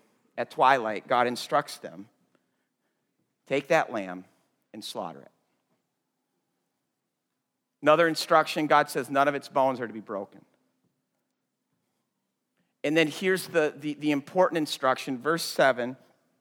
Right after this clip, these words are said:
God says, "Make sure you collect all the blood, or as much blood as you can, and get out a paintbrush." In fact, God even specifies the kind of paintbrush they're to use. It's a hyssop branch. You guys,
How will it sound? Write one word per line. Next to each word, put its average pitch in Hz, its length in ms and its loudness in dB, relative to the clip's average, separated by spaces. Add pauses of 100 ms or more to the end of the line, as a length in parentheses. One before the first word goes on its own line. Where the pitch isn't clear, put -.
(520)
God 143 220 4
says, 135 280 -4
"Make 143 200 -2
sure - 160 -4
you 131 100 -6
collect - 360 0
all 143 140 2
the 156 60 -6
blood, 117 360 -4
or 117 100 -8
as 113 140 -14
much 131 280 -6
blood 123 200 -2
as 123 120 -12
you 131 60 -16
can, 98 420 -10 (840)
and 127 160 -6
get 135 140 0
out 160 120 6
a 160 40 -4
paintbrush." 113 680 -2
In 123 80 -12
fact, 123 240 0
God 139 200 4
even 135 180 -6
specifies 131 720 0
the 120 60 -14
kind 135 200 -2
of 117 100 -8
paintbrush 131 500 -4
they're 120 160 -6
to 123 60 -8
use. 113 420 -10
It's - 120 -20
a 117 40 -14
hyssop 131 500 -6
branch. 104 500 -12 (3000)
You - 80 -18
guys, 165 200 2